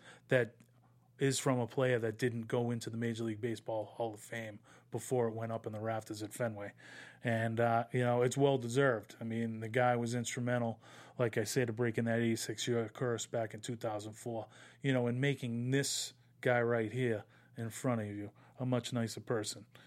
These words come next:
in doing so. Um, oh, Big Papi. He did kinda, as most of the Red Sox did, uh, kinda finish the season on a little bit of a downturn,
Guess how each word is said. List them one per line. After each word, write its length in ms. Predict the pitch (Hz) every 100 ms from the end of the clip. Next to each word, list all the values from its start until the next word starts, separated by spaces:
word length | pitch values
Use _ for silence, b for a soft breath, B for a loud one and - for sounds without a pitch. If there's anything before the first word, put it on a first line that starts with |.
| B
in 120 | 120 113
doing 280 | 120 113
so. 260 | 107 104 101 B B B B B
Um, 480 | 139 139 139 131 117 - B B B B B B B B B B B _ -
oh, 320 | 190 156 107 -
Big 180 | 160 -
Papi. 360 | 170 - 117
He 380 | - - 180 175
did 580 | 135 202 247 277 226 - - -
kinda, 560 | - 208 226 220 208 - 156 160 - - - -
as 240 | 170 196 135
most 340 | 156 214 -
of 80 | 139
the 60 |
Red 280 | 127 131 120
Sox 360 | - 131 123 -
did, 440 | 123 120 117 117 - _ - 135
uh, 220 | 127 123
kinda 360 | - 180 220
finish 420 | 208 - 208 185 -
the 120 | 151
season 760 | - 175 180 156 139 135 131 127 _ _ - - -
on 240 | 123 139
a 60 | 143
little 260 | 151 208 196
bit 180 | 190
of 120 | 175 139
a 40 |
downturn, 640 | 120 139 143 - 113 98